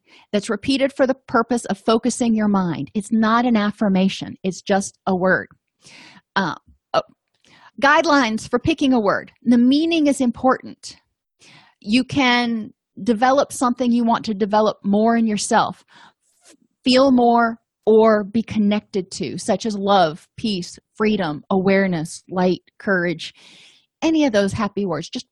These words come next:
pick one word that you want to see your-, yourself moving toward. The sound of the word needs to speak to you. The only way to realize this is by repeating it for a few minutes and observe how you feel before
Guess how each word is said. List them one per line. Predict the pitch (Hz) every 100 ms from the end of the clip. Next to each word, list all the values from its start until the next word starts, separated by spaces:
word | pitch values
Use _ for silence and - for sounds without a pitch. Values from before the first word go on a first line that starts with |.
| -
pick | 277 233
one | 226 269 254
word | 185 185 - _ _ _ _ _ _
that | - 190 175
you | 220
want | 240 240
to | 226
see | - 226
your-, | 214 214 _
yourself | 208 - 190 196
moving | 208 202 185
toward. | - 175 139 - _ _ _ _ _ - - - -
The |
sound | 220 - 277 339 311
of | 262
the | 254
word | 247
needs | 240 240 -
to | 226
speak | - 254 247
to | - 196
you. | 156 - - _ _ - _
The | - 220
only | 254 285
way | 262 254
to | 226
realize | 233 240 220 214
this | 226 220
is | 208
by | -
repeating | 190 202 - 262 269 269
it | 226
for | - 226
a | 214
few | - 240 226
minutes | 214 220 - - - _ -
and | 208
observe | 202 190 233 247
how | 240 214
you | 226 226 _
feel | - 208 196 196
before | 190 190 - 214 220 220 226